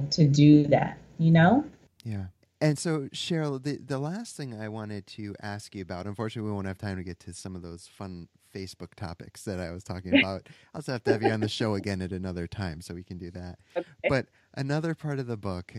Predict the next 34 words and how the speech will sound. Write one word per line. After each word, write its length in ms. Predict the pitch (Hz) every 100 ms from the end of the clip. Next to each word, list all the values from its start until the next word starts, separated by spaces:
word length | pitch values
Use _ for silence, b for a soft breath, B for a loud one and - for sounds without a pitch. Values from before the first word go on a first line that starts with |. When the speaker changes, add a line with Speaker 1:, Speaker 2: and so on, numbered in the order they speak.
| -
Speaker 2:
um, 380 | 101 95 90 -
and 120 | 135
I 60 | 175
think 160 | 117
this 80 | 101
will 80 | 95
be 140 | 92
a 40 | 85
nice 240 | 80 101
place 260 | - 90 82
to 120 | -
end 160 | 95 78
up 200 | 78 -
on, 220 | 78 78
it's, 420 | 80 - - - -
it's 200 | 104 -
called 240 | 113 101
You 140 | 107 127
Can't 380 | - 139 123 -
Be 120 | 104
Saved 420 | 98 - 92 -
Alone. 540 | 87 85 87 76 - 101 _ _ _ _ _
And, 640 | 104 98 92 90 82 82 - _
and 160 | 101 92
you 100 | 98
write, 300 | 135 160 -
"You 140 | 135 156
can't 280 | - 160
be 120 | 151 123
saved 340 | - 101 -
alone. 460 | 82 78 78 85 95 _
You 120 | 107
must 320 | 117 123 -
take," 520 | - 104 95 - -